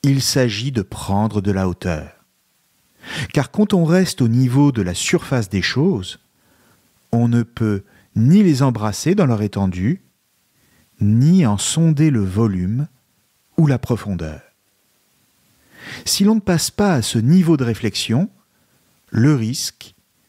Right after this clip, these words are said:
est de se cantonner au niveau de l'analyse personnelle, en boucle et dans une sorte de ressassement, et donc de continuer à souffrir de passions qui nous affectent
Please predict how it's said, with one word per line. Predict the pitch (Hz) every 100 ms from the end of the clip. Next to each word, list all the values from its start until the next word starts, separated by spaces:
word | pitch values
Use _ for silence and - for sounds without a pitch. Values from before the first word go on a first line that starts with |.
| _ _ _
est | 151
de | 156
se | 160 170
cantonner | - 208 185 170 196 220
au | 139
niveau | 127 147 131 147 196
de | 110
l'analyse | 104 151 147 123 -
personnelle, | - 160 - 120 98 98 160 202 113 _ _ _ _ _ _ _ -
en | 117 117
boucle | 104 117 214 - - _ _ _ _ _ _
et | 135
dans | 135
une | 123 139
sorte | 135 165 156 -
de | 98
ressassement, | 95 151 - 110 - - 101 190 _ _ _ _ _ _ _ _ _ -
et | 147
donc | 147 226 160
de | 120
continuer | - 214 - 165 170 240 202
à | 113
souffrir | - 131 - 156 120
de | 104
passions | 95 120 - - 220
qui | 226 120
nous | 107 101
affectent | 92 107 127 - _ -